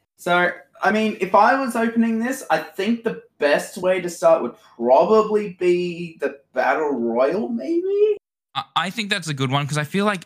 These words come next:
Speaker 2: every pay-per-view that they have, minus the pre-show, they usually kick it off with a Battle Royal. I mean, their first pay-per-view, I think they kicked it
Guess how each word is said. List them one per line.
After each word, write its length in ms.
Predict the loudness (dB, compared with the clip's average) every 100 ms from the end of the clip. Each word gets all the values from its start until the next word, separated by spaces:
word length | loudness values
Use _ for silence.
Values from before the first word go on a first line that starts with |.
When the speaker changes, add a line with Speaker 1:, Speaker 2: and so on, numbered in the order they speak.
| -4
Speaker 2:
every 380 | -2 0 -2 -4
pay-per-view 500 | -4 -4 -2 -2 -2
that 120 | -2
they 140 | -4
have, 340 | -2 -2 -2 0
minus 520 | 0 0 0 -4 -6
the 120 | -10
pre-show, 640 | -8 -4 -2 -2 -2 -4 -6 _ _ _ _
they 80 | -4
usually 600 | 0 0 0 -2 -2 -4
kick 240 | -6 -4
it 80 | -2
off 160 | -4 -6
with 100 | -4
a 40 |
Battle 260 | -2 -2 -4
Royal. 380 | -4 -4 -4
I 60 | -4
mean, 120 | -2
their 100 | -4
first 340 | -6 -6 -6 -4
pay-per-view, 300 | -6 -4 -4
I 80 | -4
think 160 | -4
they 100 | -6
kicked 280 | -6 -12
it 80 | -14